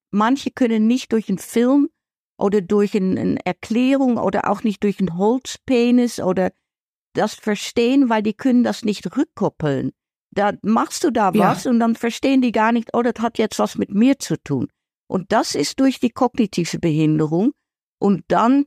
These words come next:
Speaker 1: brauchen sie jemand, der direkt sozusagen auf sie zugeht und dann so gut und so, m, ja, was eben möglich ist, Kontakt aufnimmt. Das sind auch längere Prozesse. Du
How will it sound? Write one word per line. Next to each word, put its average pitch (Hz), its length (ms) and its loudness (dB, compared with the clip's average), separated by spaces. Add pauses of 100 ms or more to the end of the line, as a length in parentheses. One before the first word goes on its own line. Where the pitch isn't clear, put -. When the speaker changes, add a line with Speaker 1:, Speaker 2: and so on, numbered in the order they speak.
(120)
Speaker 1:
brauchen 233 420 2
sie 240 200 -2
jemand, 214 580 0
der 208 120 2
direkt 185 680 -4
sozusagen 208 1000 0
auf 185 180 -2
sie - 180 -4
zugeht 320 640 -2 (500)
und 208 280 2
dann 233 240 4
so 254 180 0
gut 262 320 -2
und 226 180 2
so, 214 380 2 (640)
m, 196 280 0
ja, 190 320 -2
was 214 320 -2
eben 202 260 2
möglich 240 480 0
ist, - 160 -4
Kontakt - 640 -4
aufnimmt. 277 560 0
Das - 180 -2
sind 240 220 0
auch 208 160 0
längere 226 340 2
Prozesse. 196 720 -4 (520)
Du 208 80 2